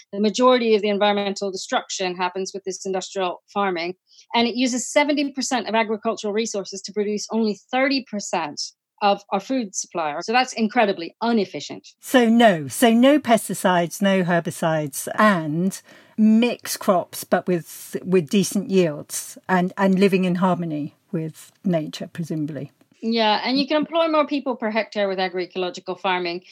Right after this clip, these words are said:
Speaker 1: You know, a lot of what substitutes all these chemical inputs and agrotoxins is human labor and human knowledge. So you can have a lot of people working, and they might be weeding by hand.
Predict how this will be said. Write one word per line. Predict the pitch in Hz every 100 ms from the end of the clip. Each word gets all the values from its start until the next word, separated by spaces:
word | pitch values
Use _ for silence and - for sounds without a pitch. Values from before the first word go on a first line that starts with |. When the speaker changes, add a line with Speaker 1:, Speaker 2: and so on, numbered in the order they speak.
| - -
Speaker 1:
You | 233
know, | 226 -
a |
lot | 226 269 190
of | 220
what | 240 -
substitutes | - 254 - 220 240 220
all | 226
these | 208 208
chemical | 247 233 214
inputs | 220 214 208 -
and | 196
agrotoxins | 208 208 196 208 190 - 180 196
is | 196
human | 190 226 208 190
labor | 208 185 175
and | 180 190
human | 185 185 180
knowledge. | 214 220 156 - - _ - _
So | - 233 220 220 220 - _
you | - 247 254 240 - -
can | 247
have | 226 240 220 196
a | 233
lot | 269 247
of | 226
people | 285 302 277 214 208
working, | 247 240 202
and | 202
they | 202
might | 202 196
be | 185
weeding | 190 196 175 170
by | 175 180
hand. | 254 285 294 339